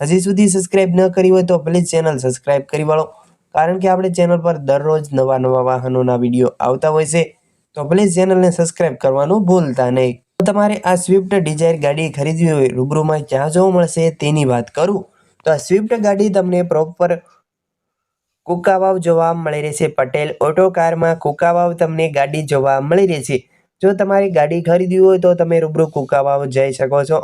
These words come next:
અમરેલી જિલ્લાનું કુકાવાવ. ત્યાં તમે રૂબરૂ પટેલ ઓટો કારની મુલાકાત લઈ શકો છો. બે હજાર સત્તરનું મોડલ,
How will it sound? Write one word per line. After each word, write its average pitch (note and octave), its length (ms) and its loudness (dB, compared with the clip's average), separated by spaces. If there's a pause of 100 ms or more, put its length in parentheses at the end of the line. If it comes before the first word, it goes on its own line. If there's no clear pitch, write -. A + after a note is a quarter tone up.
અમરેલી C3+ 440 0
જિલ્લાનું C3 460 0
કુકાવાવ. F#3 440 2 (760)
ત્યાં F#3 180 2
તમે F3+ 240 4
રૂબરૂ E3+ 380 2
પટેલ D#3+ 280 0 (140)
ઓટો C#3 260 0
કારની C#3 360 -2
મુલાકાત C3 640 0
લઈ C3+ 160 2
શકો C#3 280 0 (100)
છો. D3+ 120 0 (720)
બે C#3+ 100 -2 (140)
હજાર C#3+ 160 0
સત્તરનું D3+ 540 -2
મોડલ, D#3+ 340 2